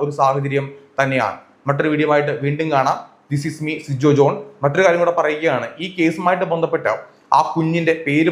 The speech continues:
പറഞ്ഞതും അല്ലെങ്കിൽ ആ കുഞ്ഞിന്റെ വീട്ടുകാരുടെ പേര് പറഞ്ഞതും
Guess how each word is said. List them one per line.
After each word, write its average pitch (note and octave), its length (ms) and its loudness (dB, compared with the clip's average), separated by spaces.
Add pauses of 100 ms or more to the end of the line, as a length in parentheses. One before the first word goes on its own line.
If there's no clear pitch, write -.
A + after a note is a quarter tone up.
പറഞ്ഞതും C3 340 0 (160)
അല്ലെങ്കിൽ D#3 340 -4
ആ D3+ 220 0
കുഞ്ഞിന്റെ E3 300 -4 (160)
വീട്ടുകാരുടെ D#3+ 480 2
പേര് D3 220 -2
പറഞ്ഞതും C3+ 300 -2